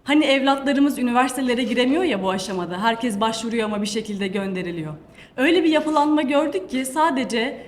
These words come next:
birbirini tanıyan eş dost bir yapılanması olduğunu, olan kadrolara sadece kendi çevresinden kişilerin getirildiği, hatta olmayan kadroya bile ilana çıkıldığını gördük.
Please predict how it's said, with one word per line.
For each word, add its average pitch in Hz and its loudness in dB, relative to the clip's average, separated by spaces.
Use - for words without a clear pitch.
birbirini 269 4
tanıyan 220 -4
eş 240 -4
dost 262 -4
bir 233 -2
yapılanması 196 -4
olduğunu, 180 -4
olan 311 2
kadrolara 214 0
sadece 269 -2
kendi 247 -2
çevresinden 208 -4
kişilerin 202 -2
getirildiği, 180 -4
hatta 240 -4
olmayan 359 2
kadroya 269 0
bile 262 0
ilana 240 2
çıkıldığını 208 -2
gördük. 160 -8